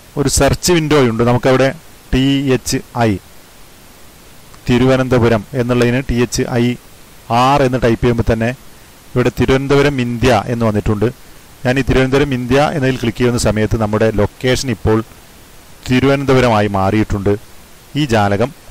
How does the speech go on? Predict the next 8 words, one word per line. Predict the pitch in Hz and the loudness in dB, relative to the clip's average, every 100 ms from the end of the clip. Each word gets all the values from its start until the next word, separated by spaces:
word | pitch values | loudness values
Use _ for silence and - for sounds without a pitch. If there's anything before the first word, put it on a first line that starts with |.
| - - | -8 0
close | 131 120 | 2 2
ചെയ്യുക. | 113 95 85 - - - - - - - | 2 0 -2 -8 -20 -20 -20 -20 -20 -6
നോക്കൂ, | 107 104 110 104 - - - - - | -2 0 0 -2 -8 -20 -20 -14 -10
ഇപ്പോൾ | - 139 139 170 - - - - - - 139 | -2 0 0 -4 -20 -20 -20 -20 -20 -4 0
തിരുവനന്തപുരത്തുള്ള | 135 160 165 170 156 - 151 117 113 - - - - - 113 | 2 2 2 2 2 0 0 2 0 -4 -20 -20 -20 -8 -2
ആകാശ | 107 113 113 120 | 2 2 2 2
കാഴ്ചയാണ് | 107 104 - 104 101 | 0 0 0 -2 -2
നമ്മളിപ്പോൾ | 98 98 - 123 | -2 -2 0 -2